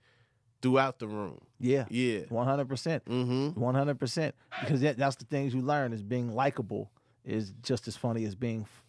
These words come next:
Speaker 2: or just as important as being
Speaker 1: Yeah.
Speaker 2: funny. Just
Speaker 1: Yeah.
Speaker 2: when you come on stage, just everybody liking you.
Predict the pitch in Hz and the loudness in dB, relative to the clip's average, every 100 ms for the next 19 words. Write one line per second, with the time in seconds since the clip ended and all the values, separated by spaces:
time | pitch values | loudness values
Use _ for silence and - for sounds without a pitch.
0 | _ _ _ - 107 139 - 120 120 - | _ _ _ -6 0 -2 -2 -6 -2 2
1 | 156 117 107 120 117 127 143 110 80 - | 2 2 -6 -6 -2 2 2 2 -4 -16
2 | _ - 131 131 113 120 135 - 160 156 | _ -4 0 2 0 0 -2 0 0 -2
3 | 135 156 156 156 131 - - 120 135 117 | -2 2 2 2 -2 -6 -4 -2 0 0
4 | 117 107 123 131 110 85 | -2 0 0 0 -6 -14